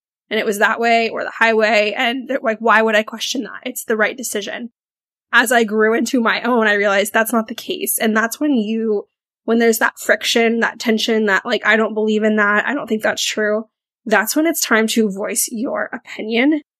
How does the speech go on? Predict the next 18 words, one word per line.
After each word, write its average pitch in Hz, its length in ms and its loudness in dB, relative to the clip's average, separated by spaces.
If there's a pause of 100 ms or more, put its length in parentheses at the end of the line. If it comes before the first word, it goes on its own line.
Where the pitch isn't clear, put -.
(300)
in 359 80 2
a 370 60 6
lot 302 240 6
of 262 60 4
ways, 240 280 4
but 269 120 4
I, 254 40 4
we're 233 140 -2
gonna 285 180 2
talk 277 160 2
about 226 200 0
marketing 214 420 -2
in 208 80 0
your 196 100 -4
own 240 160 -6
business 220 400 -6
right - 240 -12
now. - 140 -14